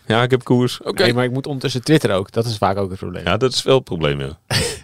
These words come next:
Speaker 2: Of
Speaker 1: Dat,
Speaker 2: app-, of appjes
Speaker 1: dat
Speaker 2: beantwoorden.
Speaker 1: onderschat ik nog wel eens.
Speaker 2: <laughs>
Speaker 1: Ja, dat is waar. Dat onderschat ik nog wel eens.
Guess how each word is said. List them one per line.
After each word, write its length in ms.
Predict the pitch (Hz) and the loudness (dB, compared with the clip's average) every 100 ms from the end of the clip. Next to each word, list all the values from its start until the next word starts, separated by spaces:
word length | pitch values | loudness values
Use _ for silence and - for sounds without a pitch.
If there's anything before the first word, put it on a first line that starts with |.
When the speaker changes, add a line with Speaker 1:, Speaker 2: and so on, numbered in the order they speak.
| _ | _
Speaker 2:
Of 140 | - 110 | 0 2
Speaker 1:
Dat, 100 | 107 | 2
Speaker 2:
app-, 200 | 123 - | -2 -2
of 120 | 131 | -4
appjes 280 | 135 - 123 | -4 -4 -6
Speaker 1:
dat 60 | 110 | -2
Speaker 2:
beantwoorden. 300 | 113 117 170 | 0 2 4
Speaker 1:
onderschat 360 | 151 131 127 120 | 4 4 2 2
ik 80 | 104 | 2
nog 160 | 95 | 2
wel 180 | 90 87 | 2 2
eens. 140 | 85 - | 0 -2
Speaker 2:
<laughs> 60 | 302 | 2
Speaker 1:
Ja, 160 | 127 | 2
dat 40 | 123 | 4
is 120 | 139 | 4
waar. 380 | 139 120 113 - | 4 2 2 -4
Dat 220 | 170 139 143 | 2 2 4
onderschat 400 | 131 110 107 90 | 0 2 2 2
ik 100 | 82 | 2
nog 100 | 82 | 0
wel 100 | 73 | -2
eens. 120 | - | -6